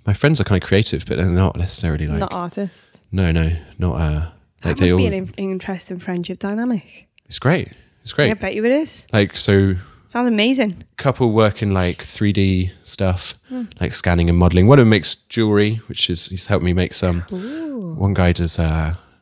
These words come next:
Speaker 1: like, video. We've got a couple of photographers. So it's, we all study together. We all study. Well, a lot of us study together, like, the core, um, like, interconnecting group of friends.
Speaker 2: Yeah.
Speaker 1: Um,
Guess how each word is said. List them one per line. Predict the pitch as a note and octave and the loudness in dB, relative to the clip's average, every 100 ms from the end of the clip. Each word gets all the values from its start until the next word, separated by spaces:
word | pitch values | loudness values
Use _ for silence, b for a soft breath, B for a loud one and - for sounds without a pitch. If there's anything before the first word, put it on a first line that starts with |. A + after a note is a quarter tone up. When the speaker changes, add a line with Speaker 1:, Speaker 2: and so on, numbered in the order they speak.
| _ | _
Speaker 1:
like, | F2 - | -8 -2
video. | F2+ E2 E2 E2 | 0 2 2 2
We've | E2 | 0
got | - | -6
a | - | -12
couple | - | -12
of | E2+ | -12
photographers. | - F#2+ F2 E2+ F2+ F2 F#2 - - b b | -6 -4 -4 -4 -2 0 0 -4 -8 b b
So | - | 6
it's, | D#3+ D#3 | 8 10
we | E3+ | 8
all | F3 | 8
study | - C3+ B2+ G#2+ | 6 2 2 -2
together. | - G2 | -2 -2
We | G#2 | 0
all | A#2 | 0
study. | - G#2+ G2 - | 0 -2 -4 -6
Well, | G#2 F#2 | -4 -2
a | |
lot | G#2+ F#2 | 0 -2
of | |
us | F2+ | -4
study | - F2 F2 | -8 -8 -10
together, | - F2 D#2 | -10 -10 -8
like, | D#2 - | -10 -10
the | |
core, | F#2 - F#2+ E2+ E2+ b b b b - | -12 -6 -4 -4 -6 b b b b -12
um, | E2+ E2 D2 D2+ D2 _ _ _ _ _ _ _ _ _ | -6 -6 -6 -10 -14 _ _ _ _ _ _ _ _ _
like, | - - - | -16 -14 -12
interconnecting | F#2 - - - - E2 | -12 -12 -16 -16 -14 -16
group | C2+ - | -16 -20
of | |
friends. | - D2 - - - | -16 -14 -14 -20 -12
Speaker 2:
Yeah. | - G3 - _ _ - | -6 -6 -8 _ _ -16
Speaker 1:
Um, | F2 D#2+ D#2 D2 | -12 -10 -12 -14